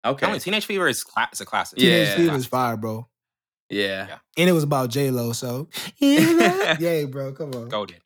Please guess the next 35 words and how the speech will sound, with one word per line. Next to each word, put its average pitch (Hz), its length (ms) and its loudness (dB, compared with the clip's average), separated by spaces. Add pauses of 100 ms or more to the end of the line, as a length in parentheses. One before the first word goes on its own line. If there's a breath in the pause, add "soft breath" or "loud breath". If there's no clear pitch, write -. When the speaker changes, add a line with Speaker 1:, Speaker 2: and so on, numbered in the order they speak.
(120)
Speaker 3:
But 196 320 2
nah, 202 380 4
Speaker 1:
Yeah. 101 220 2 (260)
Speaker 3:
I, 196 200 4
Do 180 160 2
Not 262 180 6
Disturb 226 360 4
is 170 140 2
fire, 196 400 6
but 151 320 0
if 165 180 -2
I'm, 196 320 4
if 160 160 -2
I'm 185 140 0
thinking, 170 280 -2
like, 135 280 -2
top 156 340 0
three, 160 340 -2
I 175 140 -2
get 151 160 -2
a 127 60 -4
hook 160 400 0
and 165 140 -2
I 180 60 0
get 180 220 -2
bars. 226 540 -4 (920)
I 135 40 -8
gotta 135 220 -2
go 131 100 -2
with 123 140 -4
the 131 60 -2
hook 127 160 -2
and 123 100 -4
the 123 40 -4
bar. 123 300 -4